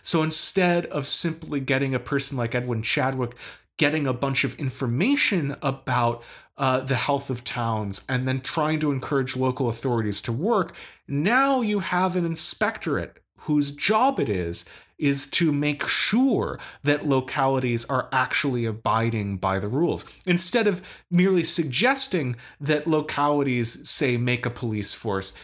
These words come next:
now localities have to make a police force, and these police forces generate information about what they do so that they can be overseen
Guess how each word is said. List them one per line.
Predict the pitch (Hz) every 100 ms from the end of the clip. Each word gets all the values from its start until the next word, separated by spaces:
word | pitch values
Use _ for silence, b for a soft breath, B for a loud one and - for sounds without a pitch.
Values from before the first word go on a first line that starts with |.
| B
now | 127 135 208 233
localities | 220 196 190 170 160 160 147
have | - - 151 147 -
to |
make | 147 131 131
a |
police | 120 127 110 110
force, | - 117 110 143
and | 135
these | 208 -
police | - 160 151 -
forces | 151 135 135 113
generate | - 147 196 185 160 -
information | 147 - 165 226 269 - 165 B B -
about | 156 151
what | 165 -
they | 156
do | 143 185 285 247 - B _
so | - - 208 214
that | 202 196 -
they | 170 170
can | - 175
be | - 147 143
overseen | - 143 143 139 - - 269 269 185 135